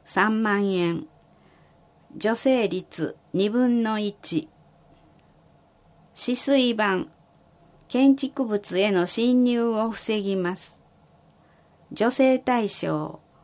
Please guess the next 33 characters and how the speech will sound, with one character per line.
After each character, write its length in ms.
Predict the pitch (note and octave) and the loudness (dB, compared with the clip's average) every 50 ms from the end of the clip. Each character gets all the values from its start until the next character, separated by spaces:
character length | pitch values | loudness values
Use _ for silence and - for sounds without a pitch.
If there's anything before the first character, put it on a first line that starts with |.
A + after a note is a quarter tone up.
| _ _ _ _ _ _ _ _ - | _ _ _ _ _ _ _ _ -10
市 220 | - - C#4 C4+ | -2 2 6 6
内 260 | C4+ B3 A3+ G#3+ F#3+ | 6 6 4 2 0
に 180 | F3+ F3+ E3+ G3 | 0 0 0 0
あ 140 | G3+ G#3 F#3+ | 0 -2 0
る 220 | E3 D#3 D#3 - _ _ _ | -2 -4 -4 -6 _ _ _
住 260 | D#3+ - A3+ B3+ C4 | -6 -2 0 0 0
宅、 520 | A#3+ - A3+ A3 G3+ - - G3 F#3 - - - _ _ _ | 0 -2 -4 -4 -4 -6 -4 -4 -4 -4 -6 -12 _ _ _
店 320 | - C4 B3+ A#3+ A3 G3 - _ _ | -2 0 0 0 0 -2 -6 _ _
舗、 200 | - D#3 - - - _ _ - | -6 -6 -6 -8 -14 _ _ -6
事 120 | F3+ G3 | -4 0
務 220 | A3 A#3+ B3 B3+ | 2 2 2 2
所、 360 | B3 - - - D#3+ - - - _ _ | 0 0 -2 -2 -2 -2 -4 -8 _ _
工 280 | - A3+ A#3+ B3 B3+ | 0 2 4 4 2
場 300 | A#3 A#3+ A#3+ A3+ G3 F3+ | 2 0 2 2 2 2
な 180 | F3 E3+ E3+ F3 | 2 0 -2 -4
ど。 180 | D#3 - - - _ _ _ _ _ _ - _ _ _ _ _ _ _ _ _ _ _ _ _ _ | -6 -10 -12 -14 _ _ _ _ _ _ -20 _ _ _ _ _ _ _ _ _ _ _ _ _ _
助 160 | - G#3 A#3 | 0 0 2
成 320 | A#3 - C4+ B3+ B3+ B3 B3 | 4 4 4 4 4 4 2
限 300 | A#3+ B3 B3 B3 B3 A#3 | 2 2 2 2 2 2
度 140 | A#3+ A3+ | 0 0
額 440 | F#3 F3+ F3+ E3 - - D3 B2 - - | 0 -2 -4 -4 -4 -6 -6 -6 -4 -6
三 340 | - G#3+ G#3+ A#3+ B3+ B3+ | -2 0 2 4 4 2
十 260 | B3 B3 B3+ B3 A#3+ A#3+ | 2 2 2 2 2 2
万 360 | A#3 A#3 A3 A3 G3+ F#3 E3+ | 2 0 0 0 0 0 0
円。 280 | D#3+ D3 D3+ - - - _ _ _ _ _ _ _ _ _ _ _ _ _ _ _ _ _ - | 0 -2 -4 -6 -10 -14 _ _ _ _ _ _ _ _ _ _ _ _ _ _ _ _ _ -4
助 160 | - G3+ A3+ | -2 0 0
成 300 | A#3 - C4+ B3+ B3 A#3 | 0 0 0 0 2 0
率 480 | A3+ F#3+ E3 D#3 - - - - - - - - | 0 -2 -4 -4 -8 -10 -10 -10 -10 -10 -6 -2
二 160 | F3 F3 F3+ | -2 -2 0
分 300 | G3 A3 A#3 A#3 A3+ G#3 | 0 0 0 0 0 0
の 160 | G3+ G3 F#3+ | 0 0 0
一。 440 | F#3 E3+ D#3 D#3+ - - D#3+ - - _ _ _ _ _ _ _ _ _ _ _ _ _ _ _ _ _ _ _ _ _ _ _ _ _ _ _ _ _ _ _ _ _ - _ _ _ _ _ _ _ _ _ _ _ _ _ _ _ _ _ _ _ _ _ _ _ _ _ | 0 -2 -4 -6 -6 -6 -6 -6 -8 _ _ _ _ _ _ _ _ _ _ _ _ _ _ _ _ _ _ _ _ _ _ _ _ _ _ _ _ _ _ _ _ _ -20 _ _ _ _ _ _ _ _ _ _ _ _ _ _ _ _ _ _ _ _ _ _ _ _ _
家 160 | - A#3 | -10 -10